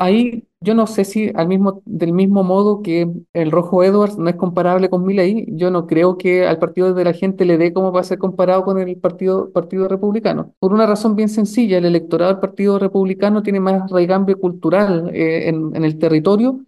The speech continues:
más que el Partido, el Partido de la Gente. ¿El Partido de la Gente a quién aspira o a quién trata de llegar? A la clase media emergente, New Rich. Que más o menos es el perfil. De hecho, lo, los voceros siempre se perfilan así como con, con el, no sé, eh, autos lujosos, cosas. Entonces,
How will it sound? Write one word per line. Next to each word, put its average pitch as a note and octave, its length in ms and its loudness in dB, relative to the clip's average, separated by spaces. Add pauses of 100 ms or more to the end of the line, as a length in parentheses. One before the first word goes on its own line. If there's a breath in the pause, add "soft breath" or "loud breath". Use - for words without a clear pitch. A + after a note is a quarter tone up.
más F#3+ 360 0
que G#3+ 100 -4
el G3 80 -2
Partido, G3+ 920 0
el F3 80 -6
Partido G3 280 0
de G3 40 2
la G3 80 2
Gente. G#3 280 -2
¿El - 60 -8
Partido G#3 280 2
de G#3 60 2
la G#3 40 -4
Gente A3 200 0
a - 20 -2
quién A#3+ 260 0
aspira E3 480 0
o F3 100 2
a F3 60 -2
quién G#3 160 -2
trata G#3+ 220 0
de G#3 160 0
llegar? D#3+ 400 -4
A E3+ 280 2
la E3 160 2
clase F#3 280 0
media F#3+ 240 2
emergente, A#3 500 -2
New A3 160 0
Rich. D#3 300 -4 (140)
Que G3 100 0
más F#3+ 120 2
o - 20 2
menos G#3+ 220 2
es G#3+ 140 0
el C4 140 0
perfil. F3 540 -2
De F#3+ 100 2
hecho, F#3+ 220 0
lo, F3+ 380 2
los E3 140 2
voceros G3+ 400 0
siempre G#3 240 -2
se G#3 100 0
perfilan G3+ 440 -2
así G3 200 -4
como F#3 300 -2
con, E3 420 -6
con D3+ 640 -2
el, D3+ 300 -6
no D3+ 120 -4
sé, E3 800 0
eh, D3+ 60 -6
autos F3+ 360 -2
lujosos, E3 1200 2
cosas. F3+ 400 -4
Entonces, F#3+ 420 -2